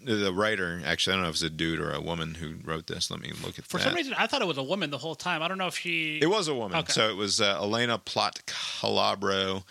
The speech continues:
Speaker 1: She attempts to interview, uh, Lara Logan by, uh, conf-, not confronting her, but meeting her at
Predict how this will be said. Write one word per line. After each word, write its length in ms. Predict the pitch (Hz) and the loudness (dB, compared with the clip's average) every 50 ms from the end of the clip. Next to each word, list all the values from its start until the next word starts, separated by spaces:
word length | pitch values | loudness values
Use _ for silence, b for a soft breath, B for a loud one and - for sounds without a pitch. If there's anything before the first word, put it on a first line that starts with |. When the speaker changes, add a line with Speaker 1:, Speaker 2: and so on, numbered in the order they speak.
| B B B B B B B B B B - | B B B B B B B B B B -2
Speaker 1:
She 240 | - - - 127 120 | 0 2 2 4 2
attempts 420 | 110 - - 113 113 107 90 - | 2 0 0 0 0 0 -2 -2
to 260 | - - 113 98 95 90 | 0 2 2 2 2 0
interview, 640 | 110 113 - 113 98 95 101 98 95 92 92 90 90 - b b b b b b b b b b b _ _ - | 0 0 0 0 0 2 2 2 2 2 0 -4 -8 -10 b b b b b b b b b b b _ _ 0
uh, 160 | 98 92 90 | 2 2 4
Lara 280 | 92 101 101 101 98 | 4 2 2 2 2
Logan 320 | 92 95 98 95 98 95 87 | 0 0 0 0 0 0 2
by, 220 | 85 85 85 87 78 - - | 2 2 2 0 -2 -6 -4
uh, 320 | - 90 82 80 78 76 55 - - | 0 2 2 2 0 -2 -6 -10 -10
conf-, 320 | - - 110 101 - - - _ _ | -4 -4 -4 -4 -4 -10 -14 _ _
not 200 | 110 110 104 - | -2 -2 -2 -2
confronting 460 | - 92 80 - 82 78 - 76 73 | -6 -8 -4 -4 -2 -2 -2 -4 -2
her, 140 | 80 90 98 | 0 0 0
but 160 | 87 82 - | 0 -2 -2
meeting 340 | 80 101 127 139 135 131 113 | 2 2 2 4 2 0 -2
her 260 | 101 92 98 92 92 | 0 0 2 2 2
at 240 | 67 82 87 87 85 | 4 4 2 2 0